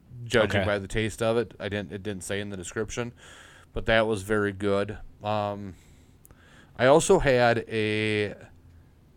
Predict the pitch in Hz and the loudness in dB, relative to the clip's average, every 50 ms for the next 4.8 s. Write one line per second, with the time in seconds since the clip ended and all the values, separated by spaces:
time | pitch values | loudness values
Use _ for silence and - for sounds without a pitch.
0 | _ _ - - - _ _ _ - _ - _ _ _ - _ - - - - | _ _ -20 -20 -20 _ _ _ -20 _ -20 _ _ _ -20 _ -10 -8 4 6
1 | 131 123 117 123 131 - - 127 - - - - 143 127 123 127 127 123 117 - | 6 6 6 4 2 0 -2 -2 -2 -2 -4 0 2 2 4 4 2 0 0 -4
2 | - - 131 120 120 - 147 147 156 160 143 - - - - - - - - - | -2 0 0 0 2 2 0 0 0 0 -2 -8 -14 -20 -20 -20 -14 -10 -10 -8
3 | - - 127 123 147 180 185 - - - - _ _ _ - - - _ _ - | -2 0 2 2 2 2 2 0 -6 -14 -20 _ _ _ -20 -20 -20 _ _ -6
4 | 143 151 123 123 123 117 117 117 117 117 113 113 113 113 107 | -4 -2 -2 0 0 -2 -2 -4 -6 -8 -8 -8 -8 -10 -12